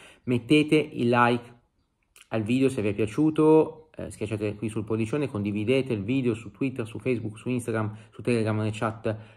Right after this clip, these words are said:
eh, di WhatsApp, insomma dove vi pare, eh, TikTok, andate e moltiplicatevi, più siamo meglio è, più ci divertiamo, soprattutto se avete apprezzato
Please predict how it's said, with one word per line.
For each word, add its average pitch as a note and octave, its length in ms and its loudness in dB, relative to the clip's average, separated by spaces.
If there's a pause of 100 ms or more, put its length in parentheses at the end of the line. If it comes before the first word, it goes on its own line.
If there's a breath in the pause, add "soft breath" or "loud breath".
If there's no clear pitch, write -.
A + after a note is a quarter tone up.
eh, G#2+ 340 0
di A2 120 0
WhatsApp, A#2+ 720 2
insomma G#2+ 240 -4
dove C3+ 200 2
vi A2+ 160 0
pare, B2 560 0
eh, G2+ 200 -6
TikTok, B2+ 560 2
andate A#2+ 320 0
e - 20 0
moltiplicatevi, G#2+ 680 -2
più - 140 -10
siamo G2 200 -6
meglio A#2 240 0
è, G#2+ 80 0
più A#2+ 80 -6
ci A#2 140 -8
divertiamo, D3 640 2
soprattutto - 420 -10
se - 120 -10
avete G2 180 -2
apprezzato G#2 580 -4